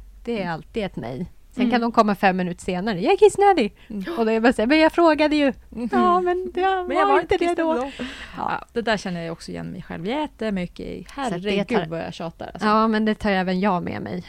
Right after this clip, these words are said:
Speaker 1: eh, faktiskt. Att inte fråga, utan bara att nu kissar alla innan vi går.
Speaker 3: Mm.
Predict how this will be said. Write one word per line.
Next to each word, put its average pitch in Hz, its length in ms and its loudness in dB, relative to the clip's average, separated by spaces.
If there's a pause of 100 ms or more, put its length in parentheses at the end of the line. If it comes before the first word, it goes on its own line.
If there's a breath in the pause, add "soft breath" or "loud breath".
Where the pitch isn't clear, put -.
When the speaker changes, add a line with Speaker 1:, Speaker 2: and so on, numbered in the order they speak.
(100)
Speaker 1:
eh, - 200 -10
faktiskt. - 560 -12
Att 175 140 -10
inte 170 220 -8
fråga, 190 560 -8
utan 170 280 -10
bara 160 200 -8
att - 120 -12
nu 247 200 -4
kissar 240 360 -6
alla 220 340 -2 (100)
innan 202 380 -6
vi 202 60 -10
går. 202 320 -6 (220)
Speaker 3:
Mm. 202 220 -10